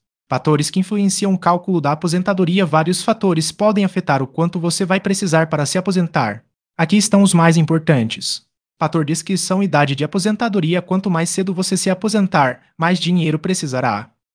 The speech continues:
Expectativa de vida. Se você viver mais, precisará de mais recursos. Estilo de vida. Quer viajar ou viver sossegado? Isso muda tudo.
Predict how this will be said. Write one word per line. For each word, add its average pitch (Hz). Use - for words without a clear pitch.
Expectativa 180
de 151
vida. 143
Se 170
você 170
viver 170
mais, 156
precisará 170
de 165
mais 156
recursos. -
Estilo 190
de 143
vida. 160
Quer 160
viajar 151
ou 170
viver 151
sossegado? 151
Isso 208
muda 185
tudo. 120